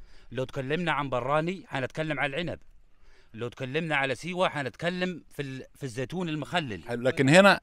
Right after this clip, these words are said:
Speaker 2: لكن ه-،
Speaker 1: والبلح.
Speaker 2: لكن هنا ليه ال-، ال-، ليه مرتبط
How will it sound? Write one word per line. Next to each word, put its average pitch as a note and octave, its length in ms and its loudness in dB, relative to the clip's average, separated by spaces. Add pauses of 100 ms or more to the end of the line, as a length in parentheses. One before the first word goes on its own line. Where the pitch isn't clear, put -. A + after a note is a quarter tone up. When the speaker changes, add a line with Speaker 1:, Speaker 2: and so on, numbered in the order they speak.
Speaker 2:
لكن C3+ 280 8
ه-، - 20 8
Speaker 1:
والبلح. D3 340 4
Speaker 2:
لكن C3+ 260 6
هنا F#3 220 6
ليه F3 400 8
ال-، B2 260 0
ال-، A2+ 680 -4
ليه C#3 140 6
مرتبط C#3 460 0